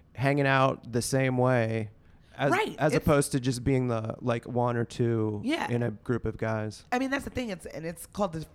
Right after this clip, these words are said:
Speaker 2: de facto segregation. You go with the people you're comfortable with.
Speaker 1: Yeah.
Speaker 2: So if there's a bunch of women on the show, yeah, we're gonna go over here and talk about woman
Speaker 1: R-,
Speaker 2: shit.
Speaker 1: right.
Speaker 2: Men talk about men shit. And then when I come in and it's just me, one woman, and a bunch of men,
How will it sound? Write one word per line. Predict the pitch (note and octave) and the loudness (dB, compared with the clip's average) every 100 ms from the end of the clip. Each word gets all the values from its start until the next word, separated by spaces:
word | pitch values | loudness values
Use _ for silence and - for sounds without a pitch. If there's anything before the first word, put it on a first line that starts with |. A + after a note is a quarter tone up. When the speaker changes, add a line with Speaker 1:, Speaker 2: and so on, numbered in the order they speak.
| E3 | -8
Speaker 2:
de | D#3 | -6
facto | F#3+ F3+ - | -4 -6 -6
segregation. | D#3+ F3+ D3 C#3 C#3+ G#3 - C3+ C3 | -4 -4 -4 -6 -4 -8 -10 -12 -10
You | D3 B2 | -12 -2
go | D#3 D#3 D3+ D3 - - - | 2 4 2 -2 -20 -20 -4
with | E3 | -4
the | - | 0
people | - G3+ | -2 0
you're | C#3+ C#3 | -2 -4
comfortable | - E3 F3+ D3 G2 C#2+ | -2 -4 -4 -8 -8 -8
with. | - G#2 | -6 2
Speaker 1:
Yeah. | A#2 | 4
Speaker 2:
So | A2 C#3 C#3 | 4 2 -2
if | C#3 D3 - | -6 -8 -8
there's | - D3 D3 | -6 -4 -4
a | |
bunch | C3 D#3 D3 | -4 -4 -4
of | |
women | D3 D3 | -6 -6
on | C#3+ | -6
the | C3 | -6
show, | G#3 F#3 | -6 -8
yeah, | D3 G3 | -4 -4
we're | D#3 | -2
gonna | D3 D3+ | -4 -6
go | C#3+ | -4
over | C#3+ | -4
here | C#3 | -4
and | C#3 | -6
talk | C#3 | -8
about | D3+ - D#3+ | -6 -6 -2
woman | A2+ A2 | 0 0
Speaker 1:
R-, | |
Speaker 2:
shit. | - D#3 A2+ | -2 -4 2
Speaker 1:
right. | A#2 A#2 A#2 | 2 2 0
Speaker 2:
Men | - D3+ | 0 0
talk | D#3+ D3+ | 2 0
about | D3 C#3 | 2 2
men | E3 A3 | 2 0
shit. | D#3+ D#3+ D#3+ - | 0 -2 -4 -6
And | D#3 D3 | -6 -4
then | |
when | D3+ | -2
I | C#3+ | -2
come | D3+ - D#3 D#3+ | -2 0 0 0
in | G3+ F3 | -2 -2
and | D#3 C#3+ | -4 -8
it's | C#3 | -6
just | D3 | -6
me, | C3+ E3 | -4 -4
one | D#3+ D#3 D3+ | -2 -2 -2
woman, | D#3 F3 C#3+ | -2 -2 -4
and | C#3 | -4
a | |
bunch | C3+ D3+ D3 | -4 -6 -6
of | |
men, | C#3+ F3+ D3+ | -6 -6 -6